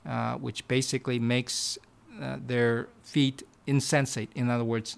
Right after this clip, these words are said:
numb. And, uh, a lot of patient, a lot of people don't like pain, but pain is actually good for our body to let us know when there is something wrong. So in a diabetic, you may, they may step on a piece of nail,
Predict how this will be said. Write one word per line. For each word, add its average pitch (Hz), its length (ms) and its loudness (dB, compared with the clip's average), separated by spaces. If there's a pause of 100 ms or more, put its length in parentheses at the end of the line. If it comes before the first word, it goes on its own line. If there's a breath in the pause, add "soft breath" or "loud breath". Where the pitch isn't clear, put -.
(120)
numb. 113 360 2 (840 soft breath)
And, 123 400 2 (100)
uh, 123 260 -4
a 131 40 -6
lot 131 180 4
of 131 100 0
patient, 131 360 4
a - 20 -2
lot 123 140 0
of 117 80 -2
people 131 220 0
don't 120 180 4
like 147 300 6
pain, 117 340 2 (140)
but 113 120 -8 (140)
pain 156 260 6
is 131 220 4
actually 127 680 2 (320)
good 131 380 8 (180 soft breath)
for 123 200 -2
our 117 100 6
body 120 400 6
to - 160 -4
let 123 240 4
us - 180 0
know 131 140 4
when 120 200 4
there 117 120 2
is 107 100 -2
something 117 460 0 (400)
wrong. 117 380 2 (360 loud breath)
So 120 220 0
in 117 100 2
a 117 60 0
diabetic, 131 680 6
you 113 120 -4
may, 120 140 -2
they 120 140 0
may 127 180 4
step 127 320 -2
on 123 80 -2
a 117 60 -2
piece 131 300 -4
of 113 120 -4
nail, 135 420 4